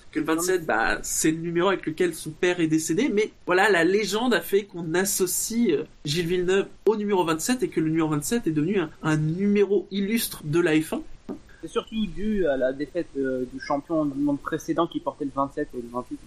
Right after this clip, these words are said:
Speaker 2: C'était Williams qui l'avait avant et Ferrari les avait battus, il me semble.
Speaker 1: Ah ah.
Speaker 2: Et, euh, non, Williams avait réussi à battre
Speaker 1: Ne t'avance
Speaker 2: Ferrari qui
Speaker 1: pas.
Speaker 2: était le précédent champion avec,
Speaker 1: Ne
Speaker 2: euh,
Speaker 1: t'avance pas,
Speaker 2: voilà.
Speaker 1: je sais. <laughs>
Speaker 2: Ok,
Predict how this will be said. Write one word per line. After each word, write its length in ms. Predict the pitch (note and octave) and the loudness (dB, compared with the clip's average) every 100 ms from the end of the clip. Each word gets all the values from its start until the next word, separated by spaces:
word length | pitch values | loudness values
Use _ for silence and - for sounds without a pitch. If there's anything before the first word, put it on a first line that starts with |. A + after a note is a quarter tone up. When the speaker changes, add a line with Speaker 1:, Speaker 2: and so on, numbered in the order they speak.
| - - | -10 -6
Speaker 2:
C'était 160 | - | 0
Williams 300 | C#3+ D3+ E3+ E3 | 2 2 0 -2
qui 80 | C#3 | -2
l'avait 280 | C3+ C3 | -2 2
avant 420 | C3+ C3+ D#3+ G3+ - | 0 2 2 0 -2
et 60 | C#3 | -6
Ferrari 340 | D3+ D3 D#3+ | 0 0 0
les 200 | D#3+ C3+ | -6 -4
avait 160 | C#3 C3+ | -4 -4
battus, 360 | - D3+ - | -4 -4 0
il 20 | D3+ | -2
me 40 | |
semble. 340 | - D#4 - - - - | 0 0 0 -4 -10 -8
Speaker 1:
Ah 240 | - D3 G3 | -6 -6 -2
ah. 220 | G3 D3 | 0 2
Speaker 2:
Et, 240 | C3+ C3 | 2 4
euh, 240 | C3 B2+ D3 | 4 4 4
non, 180 | F#3 D#3 - | 2 0 -6
Williams 340 | D#3+ G3+ G3 | -2 -2 -2
avait 220 | E3 D3+ | -4 -2
réussi 320 | D3 D#3 D#3+ F3+ | 0 -2 2 0
à 80 | |
battre 160 | D3+ C4+ | 4 2
Speaker 1:
Ne 60 | D#4+ | 4
t'avance 200 | D#4 C4+ | 2 4
Speaker 2:
Ferrari 240 | A3+ F3 | 2 2
qui 60 | G#3 | 2
Speaker 1:
pas. 40 | F#3 | 2
Speaker 2:
était 80 | |
le 60 | E3 | 2
précédent 420 | B3+ A#3+ G#3 G3+ | 0 -2 2 0
champion 520 | - G3 - G3+ F#3+ | 2 -4 -2 -4 -2
avec, 140 | E3+ G3+ | 0 2
Speaker 1:
Ne 80 | D4 | 2
Speaker 2:
euh, 20 | |
Speaker 1:
t'avance 480 | D4+ B3 G3+ F#3 - | 2 0 2 0 -2
pas, 200 | F3 D3+ | 0 0
Speaker 2:
voilà. 80 | C#3+ | 2
Speaker 1:
je 60 | C3+ | -2
sais. 380 | - C#3+ C3 C3+ | 0 0 2 0
<laughs> 1000 | C3+ C#3+ - G#3 G3+ G3 - - - - | -2 -2 -2 -4 -2 -2 -2 -6 -10 -2
Speaker 2:
Ok, 120 | D4 | -2